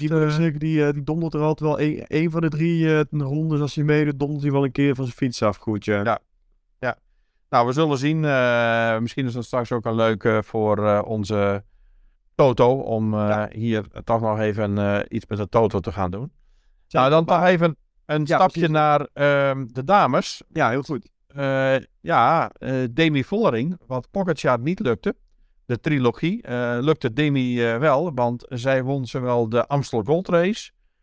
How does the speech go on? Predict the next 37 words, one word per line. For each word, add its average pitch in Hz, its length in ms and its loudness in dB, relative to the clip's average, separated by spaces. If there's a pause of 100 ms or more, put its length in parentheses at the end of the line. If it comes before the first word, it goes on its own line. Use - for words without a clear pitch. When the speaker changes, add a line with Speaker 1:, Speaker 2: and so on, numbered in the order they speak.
(140)
Speaker 2:
als 151 220 2
de 143 100 0
Waalse 135 400 2
Pijl, 165 460 2
als 143 220 -2
Luik-Bastenaken-Luik. 139 1300 0 (640)
Ja, 113 200 -6
en, 110 300 0
ehm, 107 500 0 (680)
dat 120 180 0
is 120 100 -4
toch 123 120 2
wel 110 140 0
heel 131 280 2
erg, 107 300 0
eh, 98 140 0
goed. - 360 -8
Ze 107 240 -6
rijdt 110 260 -4
bij, 107 400 -2
eh, 98 80 -8
het 107 200 -8
team, 120 300 2
eh, 107 100 0
het 107 140 -4
Jumbo-Visma, 131 840 0
da-, 113 120 -2
bij, 117 180 -2
dan 123 180 2
bij 120 80 0
de 110 120 0
dames, 120 420 0
is, 104 220 -10
eh, 110 280 -4
S 104 60 -8
D 123 160 2
Works. 151 500 -2